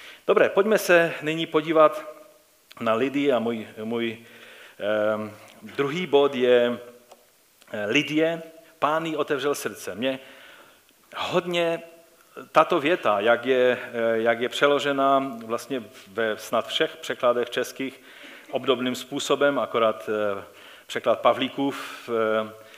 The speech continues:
tam trošku, eh, to udělal, aspoň jedno slovo změnil, ale je vidět, že i on musel použít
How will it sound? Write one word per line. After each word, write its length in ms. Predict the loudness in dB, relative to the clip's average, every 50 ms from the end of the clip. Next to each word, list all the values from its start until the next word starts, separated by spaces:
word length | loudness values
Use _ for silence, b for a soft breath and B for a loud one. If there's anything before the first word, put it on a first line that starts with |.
| B B -6
tam 160 | -6 -4 -4
trošku, 480 | -4 -6 -6 -6 -4 -4 -4 -4 -4 -6 -10
eh, 320 | -10 -6 -4 -4 -4 -4
to 160 | -4 -6 -6
udělal, 600 | -6 -4 -2 0 2 4 4 4 2 0 -4 -8 -12
aspoň 260 | -14 -14 -10 -8 -6
jedno 220 | -6 -4 -4 -4 -6
slovo 320 | -4 -4 -4 -2 -2 -4
změnil, 400 | -4 -4 -4 -4 -2 -2 2 2
ale 160 | 2 2 2
je 80 | 0 -4
vidět, 280 | -6 -4 -6 -6 -4
že 140 | -2 -2 -2
i 120 | -2 -4 -4
on 180 | -6 -4 -4
musel 300 | -4 -6 -6 -6 -6 -6
použít 480 | -4 -4 -6 -6 -6 -8 -10 -12 -16